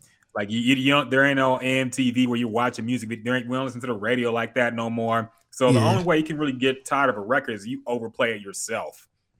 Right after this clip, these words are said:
Speaker 1: which I
Speaker 2: Yeah.
Speaker 1: do all the time too, but still.
Speaker 2: Yeah, or, uh, or to me, if you, you know, if you're not really a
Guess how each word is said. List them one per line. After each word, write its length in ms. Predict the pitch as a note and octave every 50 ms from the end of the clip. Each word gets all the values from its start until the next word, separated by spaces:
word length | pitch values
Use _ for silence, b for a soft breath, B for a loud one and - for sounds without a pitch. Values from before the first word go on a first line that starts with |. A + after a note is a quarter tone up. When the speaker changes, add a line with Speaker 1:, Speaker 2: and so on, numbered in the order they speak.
| _ _ _
Speaker 1:
which 260 | A#2 A#2 A2+ D3 C#3
I 140 | B2 C3 B2+
Speaker 2:
Yeah. 60 | A#2
Speaker 1:
do 160 | B2+ A#2+ A#2
all 120 | A#2 A2+ A2+
the 80 | -
time 380 | G2+ - C#3 B2 A#2+ A#2 A2+ A2
too, 300 | - - C3+ A#2 G#2+ G2
but 180 | F2+ G2 G2+ -
still. 300 | - - - A#2+ C3 C3+
Speaker 2:
Yeah, 380 | C3+ B2 B2 A#2 A2+ A#2 A2+ A#2 -
or, 340 | D#3+ D3 D3 C#3+ C3+ B2 D#3+
uh, 280 | C#3 C3 B2+ B2 A#2 - -
or 280 | F3 E3 E3+ E3+ D#3 C#3
to 140 | B2+ - C#3+
me, 340 | C3 C#3 C#3+ C#3+ C#3 C3+ C3+
if 180 | B2+ B2 A#2+ C3+
you, 320 | C#3 C#3+ C#3+ C#3 C3 B2+ D#3+
you 140 | F#3+ E3 C#3+
know, 240 | C3+ C3 B2 A#2+ B2
if 220 | B2 B2 A#2 C#3
you're 160 | D3 D#3+ D3+
not 340 | D3 C#3 C#3+ C#3+ C#3 A#2+ A#2
really 360 | C3 C#3 C#3+ C#3 C3+ C3 C3
a 180 | B2 B2 A#2